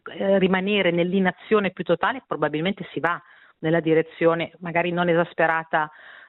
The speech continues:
dello sco-, della scomparsa totale, ma sicuramente della riduzione eccessiva. Se non ricordo male, il duemilaventitré è stato l'anno in cui i ghiacciai si sono ridotti di più,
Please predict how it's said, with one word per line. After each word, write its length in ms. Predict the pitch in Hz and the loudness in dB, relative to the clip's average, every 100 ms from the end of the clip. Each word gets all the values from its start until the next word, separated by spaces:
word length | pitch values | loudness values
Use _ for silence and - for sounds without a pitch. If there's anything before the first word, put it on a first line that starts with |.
| - | -2
dello 160 | 165 | 0
sco-, 240 | 170 - 180 | 0 0 0
della 240 | 175 170 | 2 0
scomparsa 800 | - 175 165 175 170 180 156 151 151 | -2 -4 -2 -2 -2 -2 0 0 -2
totale, 500 | 156 160 156 208 220 | -4 -2 0 -2 -4
ma 140 | 143 139 | -8 -14
sicuramente 600 | - - 156 151 196 233 | -18 -8 -4 -2 -2 0
della 180 | 240 220 | 0 2
riduzione 600 | 202 185 185 - 180 175 | 0 -4 -10 -4 -2 0
eccessiva. 520 | 170 - 170 - 156 - | -2 -8 -12 -6 -6 -6
Se 60 | 185 | -4
non 100 | 180 | -4
ricordo 380 | 175 - 175 175 | -4 -4 -2 -2
male, 160 | 214 | -2
il 80 | 240 | -2
duemilaventitré 920 | 180 170 165 160 156 160 170 180 240 - - - - | -2 0 -2 -2 -10 -8 -2 0 -2 -6 -20 -20 -8
è 120 | 170 | -8
stato 280 | - 165 - | -4 -6 -2
l'anno 640 | 165 165 196 220 233 240 - | -2 -2 -2 -4 0 0 0
in 220 | 175 165 | -4 -6
cui 520 | - - 208 220 240 - | -6 0 2 4 2 -2
i 80 | 180 | -6
ghiacciai 520 | 160 160 - 185 190 - | -4 -4 -2 -4 -4 -10
si 80 | |
sono 280 | 175 196 180 | -10 -4 -2
ridotti 720 | 170 185 165 190 196 _ - 190 | 0 -2 0 0 0 _ -8 -8
di 120 | 156 | -8
più, 380 | - 190 214 | -2 2 4